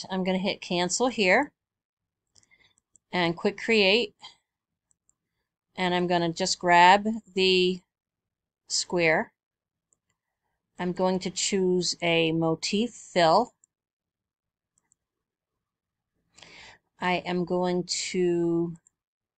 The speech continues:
I'm just gonna do a running stitch around the outside of that.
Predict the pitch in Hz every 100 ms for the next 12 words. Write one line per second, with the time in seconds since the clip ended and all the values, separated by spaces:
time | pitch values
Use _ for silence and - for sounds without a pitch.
0 | _ _ _ _ _ _ _ 233 240 240
1 | 220 - 202 185 165 165 170 170 - 151
2 | 151 147 143 175 175 170 165 - - 170
3 | - 175 160 160 160 156 156 - 151 143
4 | 139 135 135 147